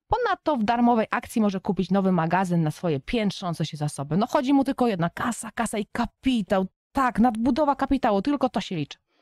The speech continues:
Kapitalista punktuje w zależności od tego, jak udało mu się powiększyć swój kapitał. Im więcej zgromadzi, tym więcej przeskoczy na torze. Za każde przeskoczone oczko dostaje trzy punkty, a także jeszcze tyle punktów, ile znajduje się na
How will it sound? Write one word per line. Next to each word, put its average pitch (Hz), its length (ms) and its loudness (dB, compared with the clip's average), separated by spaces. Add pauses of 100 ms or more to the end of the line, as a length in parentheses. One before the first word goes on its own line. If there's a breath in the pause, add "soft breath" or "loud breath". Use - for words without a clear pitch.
(720)
Kapitalista 240 580 -2
punktuje 196 400 2
w 180 40 -2
zależności 185 560 0
od - 160 -2
tego, 185 360 0
jak 269 380 0
udało 196 380 2
mu 175 120 4
się 165 120 -6
powiększyć 170 420 -2
swój - 220 -10 (340)
kapitał. - 560 -6 (560)
Im 403 220 0
więcej 277 340 0
zgromadzi, 190 520 0
tym 392 260 0
więcej 226 360 0
przeskoczy - 480 -6
na 139 120 -2
torze. 165 340 -4 (240)
Za 180 280 -2
każde 269 380 -2
przeskoczone - 540 -2
oczko - 360 -2 (120)
dostaje 320 420 -2
trzy - 200 -8
punkty, 170 380 -4 (380 soft breath)
a 349 120 -8
także 294 440 -2
jeszcze 233 260 -4
tyle 381 300 2
punktów, - 460 -6
ile 262 200 2
znajduje 196 420 2
się - 140 -6
na 302 160 2